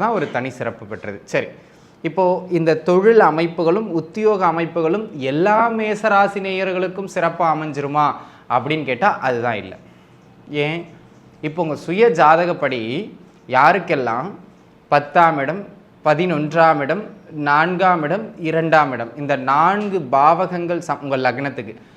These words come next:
இந்த நான்கு பாவகங்கள் சம்பந்தப்பட்ட ஏதேனும் ஒரு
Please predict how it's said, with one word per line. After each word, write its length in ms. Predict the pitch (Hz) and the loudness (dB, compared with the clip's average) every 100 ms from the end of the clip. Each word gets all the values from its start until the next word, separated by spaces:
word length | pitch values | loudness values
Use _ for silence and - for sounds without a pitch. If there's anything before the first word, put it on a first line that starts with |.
| _ - | _ -10
இந்த 120 | 135 | -6
நான்கு 420 | 135 151 185 180 | 0 0 0 -2
பாவகங்கள் 640 | 143 147 160 170 170 170 | 2 4 4 2 -2 -4
சம்பந்தப்பட்ட 640 | 165 151 151 156 147 143 160 | -4 -4 -4 -4 -6 -4 -2
ஏதேனும் 440 | 135 147 185 196 | -2 0 0 -2
ஒரு 160 | 165 | -2